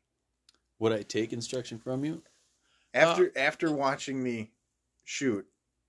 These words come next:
Speaker 2: And
Speaker 1: Yeah, I mean, you definitely outshot me. <laughs> That wasn't hard to do. Um,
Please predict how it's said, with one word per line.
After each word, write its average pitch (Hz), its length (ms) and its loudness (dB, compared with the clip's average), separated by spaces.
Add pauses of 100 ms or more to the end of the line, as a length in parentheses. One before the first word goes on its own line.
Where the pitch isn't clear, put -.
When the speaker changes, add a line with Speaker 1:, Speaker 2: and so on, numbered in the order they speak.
(560)
Speaker 2:
And 156 80 4
Speaker 1:
Yeah, 180 180 2
I 131 100 4
mean, 131 100 6
you 117 60 2
definitely 117 360 2
outshot 107 420 0
me. 120 320 -4 (280)
<laughs> - 20 -4 (1300)
That 160 160 10
wasn't 165 280 4
hard 113 200 2
to 98 40 -8
do. 98 300 -8 (480)
Um, 104 460 6